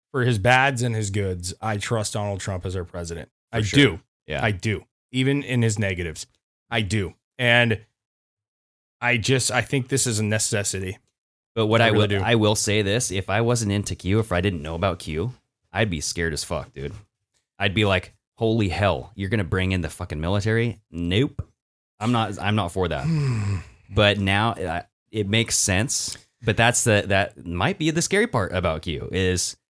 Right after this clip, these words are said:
Speaker 2: maybe it's meant to get
Speaker 1: Yeah, I
Speaker 2: everybody
Speaker 1: don't
Speaker 2: okay with it.
Speaker 1: I don't know. I don't have concerns.
Speaker 2: I, I don't think that either, but I'm just saying, like,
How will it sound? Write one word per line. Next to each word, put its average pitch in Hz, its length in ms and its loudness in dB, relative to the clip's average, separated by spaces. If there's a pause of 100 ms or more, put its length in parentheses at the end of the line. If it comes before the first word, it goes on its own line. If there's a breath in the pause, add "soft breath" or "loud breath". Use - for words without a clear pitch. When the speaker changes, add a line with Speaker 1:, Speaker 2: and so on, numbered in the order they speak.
(180)
Speaker 2:
maybe 139 400 -4
it's - 400 -6 (500)
meant 101 360 -4
to 127 420 -2
get 113 140 -2
Speaker 1:
Yeah, 135 60 -2
I 160 40 -4
Speaker 2:
everybody 147 300 0
Speaker 1:
don't 151 100 2
Speaker 2:
okay 180 300 0
with 156 160 -2
it. - 140 -10 (220)
Speaker 1:
I 117 60 -12
don't 110 120 -6
know. 98 300 -8 (840)
I 151 160 6
don't 151 180 4
have 120 180 2
concerns. 90 680 -6
Speaker 2:
I, 113 200 4
I 117 160 6
don't 104 200 2
think 90 200 -2
that 82 180 2
either, 90 160 -2
but 104 180 2
I'm 107 100 4
just 101 160 4
saying, 101 260 4
like, 85 380 -4